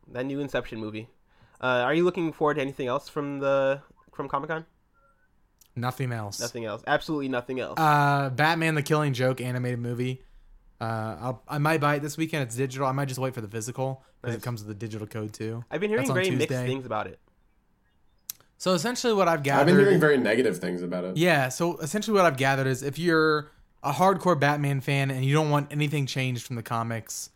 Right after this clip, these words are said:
Speaker 2: you don't want them to have any creative freedom, then you're not gonna like this movie. But if you go into it and you're like, "Okay, I'm cool with them changing some of the stuff, even from the source material," then you're gonna probably enjoy it. That's kind of what I've gathered.
Speaker 1: Hmm.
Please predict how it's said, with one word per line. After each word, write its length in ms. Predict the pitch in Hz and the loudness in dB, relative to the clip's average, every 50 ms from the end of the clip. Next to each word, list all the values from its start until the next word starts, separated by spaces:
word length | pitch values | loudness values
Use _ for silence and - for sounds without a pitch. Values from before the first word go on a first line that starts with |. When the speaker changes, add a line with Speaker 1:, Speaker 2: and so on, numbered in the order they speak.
| _ _ _ _ _ _ | _ _ _ _ _ _
Speaker 2:
you 80 | 123 | 0
don't 80 | 123 131 | 0 2
want 100 | 131 131 | 2 0
them 120 | 127 127 | 0 -2
to 40 | 120 | -2
have 140 | 123 127 127 | -4 -4 -4
any 140 | 127 131 123 | -6 -6 -6
creative 340 | - - 135 131 120 120 110 | -4 -4 -4 -4 -4 -6 -8
freedom, 360 | - - 123 117 110 110 110 | -8 -6 -6 -6 -6 -6 -6
then 120 | 113 113 120 | -6 -6 -4
you're 80 | 120 | -2
not 160 | 120 120 120 | -2 -2 -2
gonna 140 | - 120 110 | -2 -4 -4
like 140 | 107 107 101 | -6 -6 -6
this 180 | - 104 - 113 | -10 -12 -10 -8
movie. 360 | 107 101 92 95 92 - - _ _ _ _ _ _ - _ _ | -8 -8 -8 -10 -12 -12 -16 _ _ _ _ _ _ -20 _ _
But 80 | - 123 | -6 -4
if 80 | 127 | -2
you 80 | 147 143 | 2 6
go 160 | 165 170 170 | 6 6 6
into 300 | 165 156 131 156 156 151 | 4 2 2 2 2 2
it 60 | 147 | 2
and 100 | 147 143 | 0 -2
you're 80 | 139 135 | -2 -2
like, 140 | 139 143 165 | -2 -2 -2
"Okay, 380 | 180 180 185 165 156 151 151 | -2 0 2 2 2 2 2
I'm 160 | 143 143 147 143 | 0 -2 -2 -2
cool 140 | - 156 151 | -2 -2 -2
with 100 | 147 139 | -2 -4
them 120 | 135 123 | -6 -6
changing 360 | - - 131 131 120 120 113 110 | -4 -4 -4 -4 -6 -6 -8 -8
some 160 | - 120 113 | -6 -6 -6
of 40 | 110 | -8
the 40 | |
stuff, 220 | 107 - 123 117 101 | -6 -4 -6 -4 -4
even 420 | 117 135 127 131 127 123 120 117 - _ _ _ _ _ _ | -4 -4 -2 -2 -2 -2 -4 -6 -10 _ _ _ _ _ _
from 100 | _ 131 127 | _ -4 -4
the 60 | 120 | -4
source 280 | - - 135 127 - - | -2 -2 -2 -2 -2 -4
material," 460 | 117 - 131 127 123 117 107 104 107 | -6 -4 -2 -2 -2 -2 -2 -4 -4
then 220 | 101 117 117 117 | -4 -6 -6 -4
you're 160 | 117 117 117 | -4 -4 -6
gonna 260 | 110 117 117 113 113 107 | -6 -6 -6 -6 -8 -8
probably 360 | - - 117 107 113 110 107 | -6 -6 -6 -6 -6 -8 -8
enjoy 300 | 104 101 107 101 101 98 | -8 -8 -8 -8 -6 -8
it. 140 | 95 95 - _ | -8 -10 -10 _
That's 240 | - 135 - - - | -8 -8 -8 -8 -8
kind 160 | - 147 143 | -6 -4 -4
of 60 | 139 | -2
what 100 | 123 127 | -2 -2
I've 180 | 120 117 110 107 | -4 -4 -6 -6
gathered. 440 | 110 110 107 110 98 101 101 98 101 - _ _ _ _ _ _ _ _ _ _ _ _ _ _ _ _ - | -8 -6 -6 -6 -8 -8 -10 -10 -12 -18 _ _ _ _ _ _ _ _ _ _ _ _ _ _ _ _ -14
Speaker 1:
Hmm. 140 | 147 135 | -12 -12